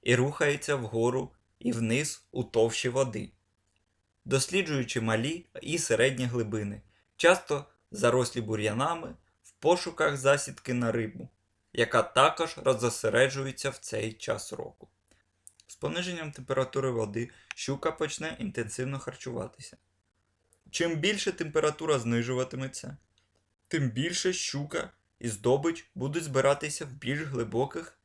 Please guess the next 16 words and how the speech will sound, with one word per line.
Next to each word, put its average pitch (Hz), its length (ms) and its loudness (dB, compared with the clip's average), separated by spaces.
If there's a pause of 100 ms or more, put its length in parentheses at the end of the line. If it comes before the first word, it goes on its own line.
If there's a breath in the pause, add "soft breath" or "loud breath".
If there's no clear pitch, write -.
стабільних 113 760 0
з - 60 -12
точки 127 340 -2
зору 107 260 -2
температури 107 720 -2
і 98 60 -6
кисню 165 480 -6 (280 loud breath)
водах, 104 540 -2 (520 soft breath)
які 123 340 0
менш 123 460 -2
схильні 185 540 0 (280 soft breath)
до 127 140 6
впливу 117 460 0
різних 190 580 -4 (260)
погодних 151 600 4
змін, 123 400 -2